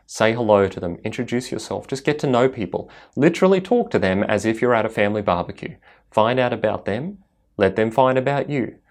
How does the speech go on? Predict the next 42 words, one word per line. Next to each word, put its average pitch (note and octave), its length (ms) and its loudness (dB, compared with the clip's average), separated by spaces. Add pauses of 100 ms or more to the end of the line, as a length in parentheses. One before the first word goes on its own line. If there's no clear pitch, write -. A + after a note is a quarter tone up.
(180)
Trust F#3 360 2
is E3 180 -2
reciprocal. - 720 0 (800)
So A#2+ 200 2
lo-, B2+ 340 6
known, C3 260 4
liked, A#2+ 220 0
and G#2+ 100 -6
trusted, A2+ 520 -4 (260)
trust G3 300 -4
is F#3+ 100 -2
a E3+ 60 -4
little C#3 160 2
bit B2 160 -2
reciprocal. - 600 -6
Sometimes A#2+ 480 -2
you A2 60 -4
need G2 160 -2
to F#2+ 60 -6
give C3+ 260 4
a C3+ 60 2
bit C3+ 280 2 (260)
to G#2+ 100 -6
get G2+ 200 0
a E2+ 40 -4
bit. - 260 -8 (480)
Don't C3+ 220 2
be D#3+ 80 0
afraid B2 720 2 (180)
to A2+ 80 -6
be G#2+ 120 2
a G2 60 2
little G#2+ 200 0
bit C3 160 0
vulnerable G2+ 400 0
and G2+ 80 -2
authentic, - 580 -8 (200)
to G2 60 -4
share G#2+ 280 2
more A2 300 4
about G2 340 2
yourself. - 540 -6